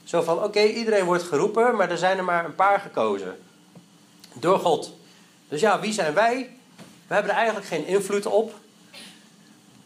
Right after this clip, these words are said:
Voor degene die bij de bruiloft mogen deelnemen." Ja, velen zijn geroepen, maar weinig uitverkoren.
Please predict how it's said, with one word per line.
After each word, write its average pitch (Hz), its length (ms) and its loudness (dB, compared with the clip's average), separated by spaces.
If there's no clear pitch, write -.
Voor 165 140 -2
degene 170 400 -2
die 160 180 -10
bij 139 180 -2
de 131 100 -6
bruiloft 165 480 -2
mogen 110 320 -8
deelnemen." 90 480 -10
Ja, - 140 -12
velen 190 320 0
zijn 165 200 -2
geroepen, 160 360 -8
maar 139 120 -8
weinig 170 280 -4
uitverkoren. 104 680 -10